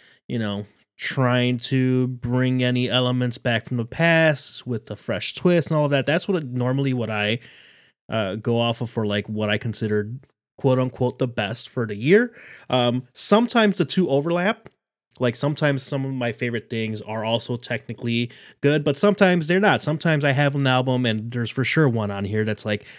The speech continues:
on a technical, lyrical spectrum is just very, like, nothing, not a ton, rather, that hasn't been done before, but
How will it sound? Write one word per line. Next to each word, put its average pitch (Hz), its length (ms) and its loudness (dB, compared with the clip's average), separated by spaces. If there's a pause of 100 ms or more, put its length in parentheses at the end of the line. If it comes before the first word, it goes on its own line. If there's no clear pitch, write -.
(260)
on 113 160 2
a 110 40 0
technical, 139 760 0 (300)
lyrical 139 680 4
spectrum 135 540 0
is 113 160 -2
just 117 200 -6
very, 120 560 0
like, 110 340 -4 (260)
nothing, 160 640 2 (360)
not 170 240 6
a 185 60 4
ton, 135 440 2
rather, 98 340 -2
that 107 240 -4 (180)
hasn't 127 340 2
been 120 140 0
done 117 160 2
before, 160 540 2 (360)
but 131 320 2